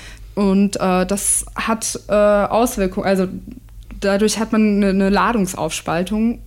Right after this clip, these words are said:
im Nichts, also in, im Vakuum. Das ist eigentlich ziemlich spannend. Und, äh, das kann auch noch weitergehen. Also, ähm,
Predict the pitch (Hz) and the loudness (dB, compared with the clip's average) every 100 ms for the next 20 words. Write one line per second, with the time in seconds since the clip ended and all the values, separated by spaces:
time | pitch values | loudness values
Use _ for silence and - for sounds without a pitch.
0 | - - 190 202 196 185 - - - - | -20 -6 2 6 6 4 0 -8 -8 -2
1 | 170 160 185 185 185 190 190 170 202 - | -2 0 0 2 2 2 4 2 0 -6
2 | - 151 160 185 - - - 175 196 190 | -8 -6 -4 -6 -8 -8 -6 -2 -2 -2
3 | - 196 180 - 180 196 185 - - - | -4 -2 -2 -2 0 0 0 -6 -16 -16
4 | - - - - 170 180 185 - 180 175 | -18 -18 -10 -4 0 0 0 0 0 2
5 | 175 - 233 233 254 233 202 233 220 170 | 0 -2 2 4 4 4 2 2 2 0
6 | 156 160 170 180 180 170 170 - 175 180 | 0 0 0 0 -2 -2 -2 -2 -2 -2
7 | 175 175 | -2 -4